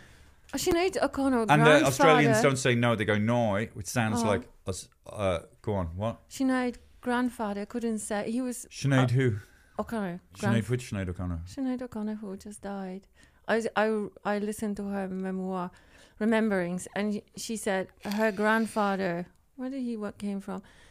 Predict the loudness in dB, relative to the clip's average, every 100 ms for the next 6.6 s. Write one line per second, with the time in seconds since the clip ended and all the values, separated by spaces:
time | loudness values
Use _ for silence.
0 | -16 -8 -2 0 0 2 0 0 0 0
1 | 0 -2 -8 -20 -12 -6 -4 -2 -4 -6
2 | -8 -12 -14 _ _ _ _ -10 -8 -8
3 | -8 -8 -10 -12 -8 -6 -8 -14 -18 -20
4 | _ _ _ _ _ -4 -2 0 -2 -4
5 | -4 -6 -8 -10 -6 -4 -4 -4 -6 -6
6 | -6 -6 -4 -4 -4 -6